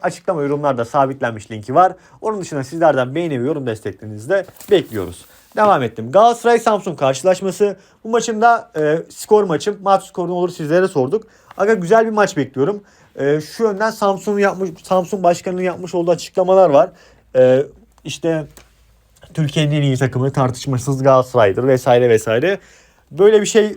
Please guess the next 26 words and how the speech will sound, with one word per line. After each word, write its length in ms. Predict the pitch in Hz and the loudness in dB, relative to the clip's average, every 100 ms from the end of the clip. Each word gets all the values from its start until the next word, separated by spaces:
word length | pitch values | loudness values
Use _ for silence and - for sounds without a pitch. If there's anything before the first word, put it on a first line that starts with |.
| - | -12
söyledi. 600 | - 185 151 143 180 196 _ _ | -4 0 0 0 -2 -6 _ _
Yani 340 | 151 147 147 147 _ - | -6 -4 -4 -8 _ -4
Ga-, 320 | 165 175 180 | 2 4 2
Fenerbahçe 540 | - 180 185 185 175 175 | 0 2 4 4 2 -2
maçı, 240 | 170 180 | -4 -4
maç-, 280 | 165 160 - | -8 -12 -12
Fenerbahçe 500 | - 165 175 170 165 | -6 -2 2 0 -2
maçından 340 | 165 156 170 147 | -8 -8 -8 -6
önce 360 | 131 147 185 180 _ _ _ | -6 -4 -6 -8 _ _ _
"Fener'i 320 | 160 151 160 | -4 -2 0
yeneceğiz, 580 | 160 156 151 139 143 - | -2 -2 0 0 0 -6
milli 280 | 143 147 160 | -10 -6 -4
takım 240 | 160 156 156 | -4 -4 -4
oyuncuları 420 | 160 139 147 147 | -2 2 2 2
göndermemeler" 600 | 147 147 147 139 107 107 | 0 0 0 -2 -4 -4
falan. 300 | 151 202 196 _ - | 0 -2 -2 _ -2
Galatasaray'la 560 | 196 190 190 208 202 196 | 2 2 2 2 2 4
böyle 180 | 220 202 | 4 4
gelmesi 580 | 165 160 160 247 240 - _ _ 190 | 0 -2 -6 -6 -8 -10 _ _ -12
medyada 580 | 220 240 180 170 196 233 | -4 -2 2 2 2 0
kötü 240 | 220 214 | -4 -4
karşılanıyor. 640 | 208 147 - 123 120 180 208 _ _ _ _ - | 0 0 0 -6 -4 -6 -6 _ _ _ _ -8
E, 220 | 147 143 - _ _ | -4 -4 -8 _ _
haklılar 560 | - 113 220 208 208 151 | -4 -2 0 2 4 2
da 100 | 127 | -2
haliyle. 460 | 117 113 185 220 | -2 -2 -2 -2